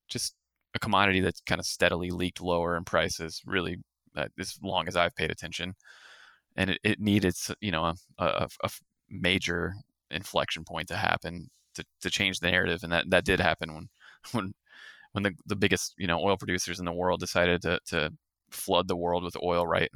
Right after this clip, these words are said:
as we went into a pandemic. Uh, took off a lot of associated production that comes along with kind of shale oil production in the U S, uh, which kinda helped clear the market.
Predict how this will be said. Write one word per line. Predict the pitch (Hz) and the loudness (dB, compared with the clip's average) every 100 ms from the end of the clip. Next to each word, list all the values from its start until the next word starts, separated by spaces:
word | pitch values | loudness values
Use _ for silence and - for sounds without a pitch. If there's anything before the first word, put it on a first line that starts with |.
| - | -2
as | 85 85 | -2 -2
we | 87 | -4
went | 87 90 | 0 -2
into | 82 | -2
a | 76 | -6
pandemic. | 95 85 85 92 - _ _ _ _ _ _ _ - | -2 -2 -2 -2 -8 _ _ _ _ _ _ _ 2
Uh, | 85 | 2
took | - | 4
off | 98 92 | 2 4
a | |
lot | 90 90 | 2 2
of | 92 - - | 0 -4 -10
associated | 98 - 110 - 92 | -6 2 2 4 2
production | - 90 90 - 87 87 104 _ _ - - | 2 2 2 2 -4 -8 -14 _ _ -20 -12
that | 85 87 - | 2 2 2
comes | - 98 | -4 -2
along | 87 82 82 | 0 0 -2
with | |
kind | - 82 | -2 -2
of | |
shale | 82 90 80 80 87 - | 0 0 0 0 -2 0
oil | 90 85 82 - _ _ _ _ | 2 2 2 -2 _ _ _ _
production | - 90 87 - 85 | -8 0 0 0 -2
in | 82 | -4
the | 85 | -4
U | 82 80 | -6 0
S, | 80 101 - - - _ _ _ _ _ _ - | 0 0 -4 -10 -14 _ _ _ _ _ _ -2
uh, | 78 | 0
which | 80 | 0
kinda | - 104 | 0 2
helped | 98 - | 2 0
clear | 101 | 0
the | 85 | 2
market. | 82 85 - 82 | 2 -2 2 0